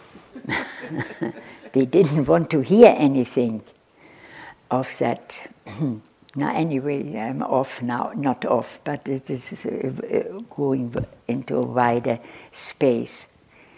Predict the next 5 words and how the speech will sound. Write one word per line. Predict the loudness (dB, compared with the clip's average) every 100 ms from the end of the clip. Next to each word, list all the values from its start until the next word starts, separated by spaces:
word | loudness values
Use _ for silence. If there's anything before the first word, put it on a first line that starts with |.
| -20 -20 -18 -18 -20 -20 _ -20 -2
Anyway, | 0 2 0 -2 -2 -6 -10 -14 -10
remember, | -4 -2 2 4 4 6 4 2 -4 -12 -16 -20 -16 -8
however, | -4 2 4 6 4 6 6 6 4 -6 -20 -20 -20 _
this | -8 6 10 10 6 -8 -6
particular | -6 -4 4 4 4 4 6 8 6